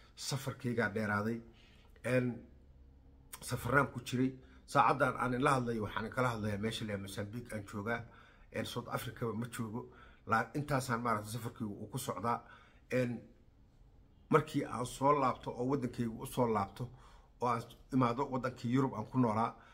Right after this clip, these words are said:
ayay wararkayga toos noqon doonaan. Laakiin wixii war ah oo aan ka damqado oo aan arko inay xun yihiin, waa soo gudbinayaa anigu.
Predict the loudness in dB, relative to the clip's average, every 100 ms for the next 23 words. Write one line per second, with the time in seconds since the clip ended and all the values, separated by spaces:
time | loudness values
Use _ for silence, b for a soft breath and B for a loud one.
0 | B 0 2 4 2 0 -2 -2 4 6
1 | 6 4 0 2 2 2 0 -4 B B
2 | -2 0 2 0 0 -2 0 2 4 2
3 | 0 -4 -2 -2 -6 -6 -6 -2 -4 -2
4 | -2 -4 -6 -6 -2 -2 -2 -2 -4 -6
5 | -2 -2 0 2 2 0 -4 -10 -20 -20
6 | b b b b b -4 -2 2 2 2
7 | 0 0 0 -2 -4